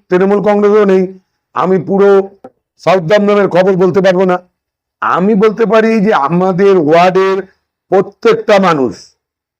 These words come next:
সিপিএম, কংগ্রেস, বিজেপি, তৃণমূল, সবার কাছে আমরা নতমস্তকে যাব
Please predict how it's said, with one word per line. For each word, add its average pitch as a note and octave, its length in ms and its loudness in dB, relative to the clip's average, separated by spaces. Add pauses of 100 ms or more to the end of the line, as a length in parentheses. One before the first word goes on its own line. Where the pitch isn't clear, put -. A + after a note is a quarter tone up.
(160)
সিপিএম, F#3 840 -2
কংগ্রেস, F#3 680 -2
বিজেপি, F3+ 720 0 (120)
তৃণমূল, F#3+ 540 -2 (560)
সবার G3+ 480 0
কাছে A3 340 -2
আমরা G3+ 240 0
নতমস্তকে F#3+ 800 -2
যাব D3 260 -4